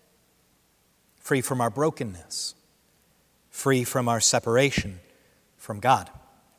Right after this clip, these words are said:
"For God so loved the world, he gave his only begotten Son, that whosoever believeth in him should not perish,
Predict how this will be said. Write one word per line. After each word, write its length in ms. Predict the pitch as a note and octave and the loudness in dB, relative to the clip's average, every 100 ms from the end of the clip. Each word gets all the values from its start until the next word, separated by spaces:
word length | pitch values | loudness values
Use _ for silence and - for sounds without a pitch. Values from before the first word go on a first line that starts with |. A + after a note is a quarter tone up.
| _ _ _ _ _ _ _ - | _ _ _ _ _ _ _ -10
"For 140 | A#2 | -4
God 320 | A2 B2+ B2 | 2 4 4
so 460 | - C#3 C3+ A#2+ - - - - | 2 4 4 2 -2 -16 -20 -20
loved 680 | A2 A2 C#3 B2 G2+ - - | -4 6 8 8 2 -14 -12
the 100 | A#2 | -10
world, 580 | G#2 C3+ D3+ G2+ F2+ F#2 - _ _ _ _ _ _ | -2 2 4 2 -4 -18 -20 _ _ _ _ _ _
he 140 | - | -10
gave 220 | B2+ B2+ B2+ | -2 0 2
his 120 | A#2+ | 2
only 300 | C#3 C#3 C3 | 0 0 -2
begotten 420 | A#2+ A#2 A#2+ A#2 | -2 0 -2 -2
Son, 460 | - - D3+ E2+ D#2+ _ _ _ _ _ _ _ | -4 -4 -6 -12 -18 _ _ _ _ _ _ _
that 100 | - | -8
whosoever 840 | A2 D#3 C#3+ D#3 C#3+ D3+ C#3+ C#3 C#3 | -4 2 4 6 6 6 6 4 4
believeth 580 | C3 B2 D3 D3+ D#3 - | 2 -2 0 0 -2 -6
in 100 | A#2+ | -8
him 360 | G2+ C#3+ A#2 G#2+ - - | -6 -6 -6 -10 -18 -16
should 480 | - - - G#3+ F#3 | -4 0 2 2 2
not 400 | F3 F3 F3+ - | 2 2 2 -4
perish, 760 | - D3+ A2 - - - - | -10 -10 -10 -14 -16 -16 -18